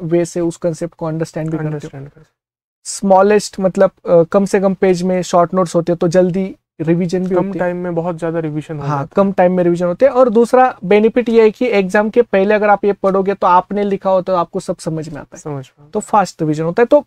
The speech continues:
Speaker 1: शॉर्ट नोट्स अगर बनाना चाहते हो, तो आप बना सकते हैं।
Speaker 2: यस।
Speaker 1: उसके साथ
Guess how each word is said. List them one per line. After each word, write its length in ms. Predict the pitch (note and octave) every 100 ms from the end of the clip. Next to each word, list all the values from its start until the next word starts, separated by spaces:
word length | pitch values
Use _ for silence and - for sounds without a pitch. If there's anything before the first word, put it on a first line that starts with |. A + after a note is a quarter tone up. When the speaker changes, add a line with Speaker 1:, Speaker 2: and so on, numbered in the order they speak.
| _
Speaker 1:
शॉर्ट 300 | - A3 G#3 -
नोट्स 240 | B3+ B3+
अगर 160 | A#3+ A#3+
बनाना 320 | A3+ A3 A3
चाहते 280 | G#3+ G3 G#3
हो, 40 |
तो 240 | G3+ A3+ - _ _ _ _ _ _ _ _ _ -
आप 220 | E3+ - - -
बना 200 | E3 E3
सकते 320 | D#3 C#3+ -
हैं। 80 | D3+ _ _ -
Speaker 2:
यस। 240 | C3+ - _ -
Speaker 1:
उसके 260 | B3+ D#4+
साथ 140 | C#4+